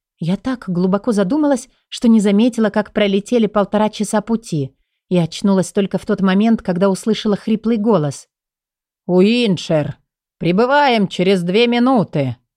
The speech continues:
Усатый кондуктор приоткрыл дверь купе и повторил. «Уиншер, Ари, конечная.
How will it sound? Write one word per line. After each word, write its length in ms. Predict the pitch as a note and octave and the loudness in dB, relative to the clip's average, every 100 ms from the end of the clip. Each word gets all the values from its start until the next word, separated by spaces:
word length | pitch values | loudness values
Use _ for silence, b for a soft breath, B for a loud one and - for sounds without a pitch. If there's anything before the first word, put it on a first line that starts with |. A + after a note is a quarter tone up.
| _ _ - | _ _ -10
Усатый 380 | D#3 F3+ F3+ | -4 -2 -2
кондуктор 600 | E3 F3 D#3+ E3 - A#3 A3+ | -2 -2 -2 -4 -6 -8 -2
приоткрыл 500 | A3 A3+ - E4 B3 | -2 -2 -4 -2 -2
дверь 260 | D#3 D3 | -2 -4
купе 420 | - D3+ - C4 - b b b | -4 -8 -4 -4 -6 b b b
и 100 | D#4 | -8
повторил. 600 | - - A3 E3+ D3+ C3+ _ _ _ _ | -6 -6 -4 -2 -4 -8 _ _ _ _
«Уиншер, 600 | - D3+ G3+ B3 - D#3+ | -8 -2 0 0 -2 -2
Ари, 320 | D#3+ E3+ C#3 - _ _ | 0 -2 -4 -8 _ _
конечная. 920 | - D#3 F#3+ E3 - F#3+ E3 C#3+ B2+ | -6 -2 0 -2 -4 -4 -2 -4 -6